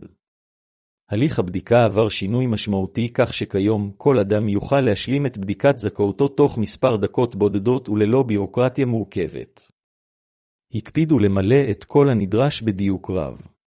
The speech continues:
מתמודדים עם תקלות בהליך הבדיקה האינטרנטית? חברת החזרי מס זכותך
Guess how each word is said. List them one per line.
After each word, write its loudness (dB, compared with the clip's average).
מתמודדים 0
עם 0
תקלות 0
בהליך 0
הבדיקה -2
האינטרנטית? -4
חברת 0
החזרי 0
מס 0
זכותך -6